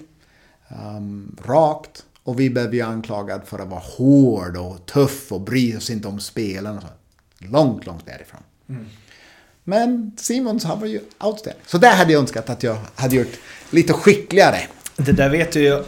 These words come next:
Speaker 2: <clears throat> som... Leksandssupporter att, eh, den enda moringen som varit, eh, respekterad av leksingar är ju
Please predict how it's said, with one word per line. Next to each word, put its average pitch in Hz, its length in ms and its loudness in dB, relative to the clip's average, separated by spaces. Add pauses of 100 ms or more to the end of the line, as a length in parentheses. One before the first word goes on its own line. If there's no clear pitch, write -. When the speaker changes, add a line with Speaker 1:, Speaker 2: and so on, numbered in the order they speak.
Speaker 2:
<clears throat> 156 140 0
som... 127 440 -2 (720)
Leksandssupporter 147 1000 0
att, 127 340 -2
eh, 127 520 2
den 135 320 -2
enda 135 260 2
moringen 151 600 0
som 120 280 -2
varit, 117 540 0
eh, 120 60 2
respekterad 120 920 -2
av 117 120 -2
leksingar 117 560 -6
är 110 160 -4
ju 107 220 -6